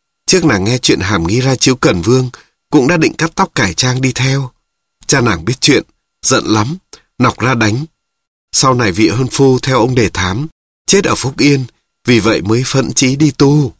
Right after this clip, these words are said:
Việc quan bác đánh cố đạo Tây cả nước đều biết, ai cũng cảm phục. Nếu quan bác ngỏ ý thì việc tất thành." Chiểu mừng lắm, nghĩ một lúc rồi bảo,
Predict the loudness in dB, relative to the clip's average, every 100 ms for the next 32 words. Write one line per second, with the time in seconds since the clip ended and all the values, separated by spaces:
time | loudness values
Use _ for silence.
0 | _ _ _ _ _ -2 -2 0 -2 -2
1 | -2 -2 -2 0 0 0 0 -2 -2 -2
2 | -2 -2 -2 0 0 0 -2 -2 _ _
3 | _ _ -2 -2 0 0 0 -2 -2 -2
4 | -2 -4 _ _ _ _ _ 0 0 0
5 | 0 -2 0 -2 -2 -4 -4 -4 -2 0
6 | 0 -2 -2 -4 0 -2 -2 -4 -14 _
7 | _ _ _ _ _ _ _ _ 0 0
8 | 0 -2 -2 -2 -8 -14 _ _ _ 2
9 | 4 4 2 2 0 0 -2 -4